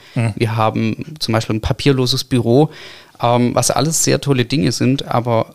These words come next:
Speaker 2: gesamt nachhaltig war eigentlich keiner.
Speaker 1: Das ist durchaus richtig. Ich glaube, da ko-, kommen so zwei, drei Sachen immer zusammen. Also das ist ja eine Berührungsängste natürlich schon. Wie du sagst, also erstens, ich glaube, die, die, das Verständnis dafür,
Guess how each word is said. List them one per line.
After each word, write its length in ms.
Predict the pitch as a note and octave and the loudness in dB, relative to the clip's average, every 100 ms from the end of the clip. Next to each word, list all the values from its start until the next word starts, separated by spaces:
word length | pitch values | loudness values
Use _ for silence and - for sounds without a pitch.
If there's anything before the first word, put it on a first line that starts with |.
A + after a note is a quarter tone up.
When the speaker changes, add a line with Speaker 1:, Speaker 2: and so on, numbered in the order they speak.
| _ | _
Speaker 2:
gesamt 400 | C3 A2+ A#2 C#3+ | -2 0 0 0
nachhaltig 500 | - - C3+ C3 C3+ - _ - | -2 -2 -2 -4 -8 -14 _ -6
war 260 | - B2 - _ | -2 -2 -4 _
eigentlich 340 | - - D3 - | -6 -4 -6 -2
keiner. 340 | - - - - _ _ _ _ _ - | 0 0 -2 -8 _ _ _ _ _ -4
Speaker 1:
Das 160 | D#3+ | -2
ist 300 | F3 - - | -4 -8 -8
durchaus 380 | A2 G#2 B2 - | -10 -8 -8 -10
richtig. 380 | C3 - A#2 - - - - - - | -12 -12 -16 -16 -18 -16 -14 -16 -6
Ich 160 | C3 - | -4 2
glaube, 280 | D3+ F3+ | 4 4
da 100 | C#3 A#2 | 0 -2
ko-, 160 | D3+ C#3 D3 | -2 -2 0
kommen 200 | D#3 D#3+ | 2 2
so 100 | D#3 | 0
zwei, 200 | - C3+ | 2 0
drei 200 | C3+ B2 | 2 0
Sachen 300 | A#2+ B2+ B2+ A2 | 0 -4 -4 -4
immer 180 | A#2 | -4
zusammen. 600 | A2 G#2+ - A2 A2 F#2 - - - - - | -4 -4 -2 -2 -2 -4 -10 -20 -20 -18 -6
Also 220 | A#2 B2 | -4 -2
das 200 | B2 B2+ | -2 -2
ist 100 | C3 | 0
ja 60 | C3 | -2
eine 220 | B2+ B2 | -2 -6
Berührungsängste 840 | A#2+ A#2 B2 A2+ C3 A2 G2+ - G#2 | -8 -8 -6 -4 -4 -6 -8 -8 -12
natürlich 420 | G2+ - G#2+ A2 | -12 -12 -12 -12
schon. 220 | G#2+ A2+ | -12 -8
Wie 60 | B2+ | -8
du 100 | C#3+ | -6
sagst, 320 | E3+ D#3+ - | -6 -6 -6
also 140 | A2 C3 | -6 -2
erstens, 400 | C#3 - C#3 - B2+ B2 D#3+ | -2 -2 -4 -6 -18 -18 -14
ich 120 | C#3+ | -8
glaube, 260 | - C3 C3+ | 0 0 0
die, 220 | A#2+ A2+ | -4 -6
die, 220 | G#2+ A2 A2 | -6 -10 -8
das 160 | A#2+ | -10
Verständnis 480 | - G#2 E3 G3+ D3+ | -10 -4 -4 -4 -6
dafür, 480 | C#3+ - C3 C#3 | -8 -6 -4 -2